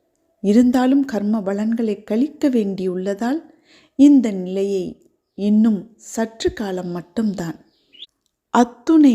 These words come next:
நிம்மதியையும் சந்தோஷத்தையும் ஆரோக்கியத்தையும் பெற்று பெருவாழ்வு வாழப்போகிறாய். காத்திரு தங்கமே, கைவிட மாட்டேன்.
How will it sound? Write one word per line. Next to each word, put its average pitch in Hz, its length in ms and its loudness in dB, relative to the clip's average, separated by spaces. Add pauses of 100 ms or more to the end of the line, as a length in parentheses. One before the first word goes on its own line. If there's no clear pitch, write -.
நிம்மதியையும் 214 880 0 (260)
சந்தோஷத்தையும் 202 1040 -4 (460)
ஆரோக்கியத்தையும் 233 1000 0
பெற்று - 440 -2
பெருவாழ்வு 240 800 -2
வாழப்போகிறாய். 180 920 -6 (680)
காத்திரு 190 560 0
தங்கமே, 185 480 -2 (1120)
கைவிட 262 460 2
மாட்டேன். 170 500 -8